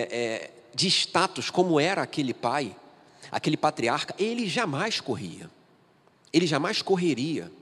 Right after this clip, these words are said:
Pessoas nobres não corriam, pessoas nobres andavam solenemente.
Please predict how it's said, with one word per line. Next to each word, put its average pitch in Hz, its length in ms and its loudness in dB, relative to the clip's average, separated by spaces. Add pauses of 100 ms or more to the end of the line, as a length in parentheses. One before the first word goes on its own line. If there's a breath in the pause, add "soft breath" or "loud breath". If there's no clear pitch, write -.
(1900 loud breath)
Pessoas 202 440 4
nobres 143 500 2
não 185 140 4
corriam, 185 500 4
pessoas 185 500 2
nobres 180 380 2
andavam 170 460 4
solenemente. 107 880 -4